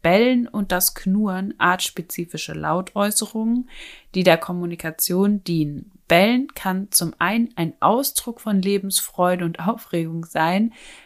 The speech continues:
Bellen und insbesondere Knurren können aber auch Warnsignale sein zur Verteidigung des Territoriums, der Gruppenmitglieder oder seiner selbst. In diesen Fällen muss der Besitzer gewährleisten, dass es nicht zu Beißvorfällen kommt,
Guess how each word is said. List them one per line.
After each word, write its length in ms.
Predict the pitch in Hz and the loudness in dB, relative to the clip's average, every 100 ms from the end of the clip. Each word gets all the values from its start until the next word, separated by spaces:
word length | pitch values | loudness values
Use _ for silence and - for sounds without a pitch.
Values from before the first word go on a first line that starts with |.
| _ - | _ 2
Bellen 320 | 185 247 262 | 6 6 4
und 120 | 233 | 0
insbesondere 800 | - 240 - 208 190 185 190 175 | -4 -2 -2 0 0 0 -4 -8
Knurren 520 | 175 190 220 226 208 | -4 4 4 4 0
können 340 | 220 185 185 196 | -2 -2 -2 -2
aber 420 | 110 185 196 - | 0 0 0 -4
auch 200 | - 175 | -4 0
Warnsignale 800 | 185 214 214 180 180 165 170 185 | 2 4 2 0 -2 -2 -2 -4
sein 520 | 180 170 190 220 247 | -2 0 2 0 0
zur 140 | - 180 | -2 -4
Verteidigung 800 | 170 - 180 180 175 175 175 - | -6 -4 -4 -4 -6 -8 -10 -12
des 220 | 160 - | -12 -8
Territoriums, 1500 | 175 165 160 - - 226 240 240 240 - 226 226 240 - - - - - - | -4 -4 -6 -8 -2 -2 -2 -4 -4 -2 0 0 -2 -8 -12 -18 -20 -20 -2
der 160 | 196 165 | 0 0
Gruppenmitglieder 1300 | - - 233 - 226 220 - - 214 214 208 196 - | 0 2 2 2 0 0 -4 -6 -4 0 2 2 2
oder 360 | 190 185 185 175 | -2 0 0 -2
seiner 400 | 160 160 175 180 | -4 -6 -6 -8
selbst. 540 | 160 160 - - - | -10 -12 -12 -18 -6
In 100 | 190 | -2
diesen 280 | 196 247 262 | 0 0 -2
Fällen 480 | - 208 196 202 196 | 0 0 0 -2 -4
muss 260 | 190 226 | -4 -2
der 140 | - 208 | -2 -4
Besitzer 460 | 185 175 170 175 | -4 -6 -4 -6
gewährleisten, 840 | 170 160 160 165 165 160 160 - - | -6 -6 -6 -4 -4 -6 -6 -6 0
dass 220 | 226 226 | 2 0
es 120 | 226 | -2
nicht 280 | 185 180 - | -4 -4 -8
zu 140 | - | -14
Beißvorfällen 880 | - - 151 160 - 180 - 190 196 | -6 -2 0 -2 -4 -6 -2 0 0
kommt, 340 | - 214 226 | -2 -2 -2